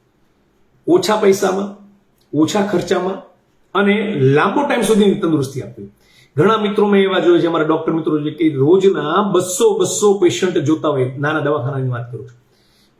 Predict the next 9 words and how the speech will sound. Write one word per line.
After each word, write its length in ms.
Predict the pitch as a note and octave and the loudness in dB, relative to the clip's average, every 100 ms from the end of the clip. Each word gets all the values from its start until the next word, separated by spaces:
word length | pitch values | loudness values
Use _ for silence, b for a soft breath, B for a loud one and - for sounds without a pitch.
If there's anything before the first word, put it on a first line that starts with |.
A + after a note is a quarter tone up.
| C3+ | 0
બસો 480 | E3 E3 A3 G#3 | 0 0 2 2
પેશન્ટ 340 | F#3+ - F3+ E3+ | 2 0 0 0
એટલે 180 | D3 D3+ | 0 0
સવારમાં 560 | D#3 D#3 E3 D3+ C#3 | 0 0 0 -2 -4
પાંચ 160 | E3 E3+ - | -4 -6 -2
કલાક 220 | E3+ D#3 | -2 -2
ને 80 | C3+ | -6
સાંજે 300 | - C#3 C3+ | -8 -8 -8
પાંચ 240 | C#3+ D3 | -8 -10